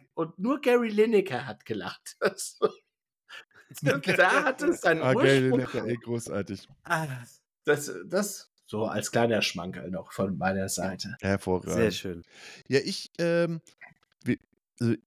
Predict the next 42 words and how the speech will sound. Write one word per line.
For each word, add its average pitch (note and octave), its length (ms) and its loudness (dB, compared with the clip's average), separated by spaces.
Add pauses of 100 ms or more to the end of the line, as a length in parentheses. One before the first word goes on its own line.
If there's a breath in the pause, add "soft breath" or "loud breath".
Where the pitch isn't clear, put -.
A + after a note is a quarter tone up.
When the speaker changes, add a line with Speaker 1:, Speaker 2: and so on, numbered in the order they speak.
(400)
Speaker 2:
für A#2+ 220 -2
wenn C3+ 160 4
wir C#3 100 6
das A#2+ 240 -2
Jahr C3 500 2 (840)
jetzt A#2 200 -4
sozusagen A#2 600 0
dreiundzwanzig B2+ 640 0
ausklingen G3 520 4
lassen, F3 220 2
habe E3 140 0
ich E3 60 0
nur D#3+ 80 4
so C#3+ 120 0
eine G#3+ 300 -6
kleine G3+ 380 -2
Geschichte F#3+ 400 -6
mir C3+ 180 0
rausgesucht C3+ 1400 0
und C#3+ 140 0
ich A#2 120 -6
weiß - 280 -2
gar F#3+ 100 -2
nicht, F#3 220 -2
ob F3 160 -6
euch F#3 180 6
Speaker 1:
Oha. - 160 2
Speaker 2:
die C#3+ 80 0
so D3 100 2
bewusst C#3 560 -2
ist, - 280 -4 (160)
weil D3 180 2
ich E3 140 -6
hab B3 120 -6 (360 soft breath)
so - 100 0
ein D#3 140 4
bisschen C4+ 340 2
so G3 80 -2
eine F#3+ 160 -2
alte G#3+ 280 -2
Liebe E3 420 0
wiederentdeckt. F#2 760 -2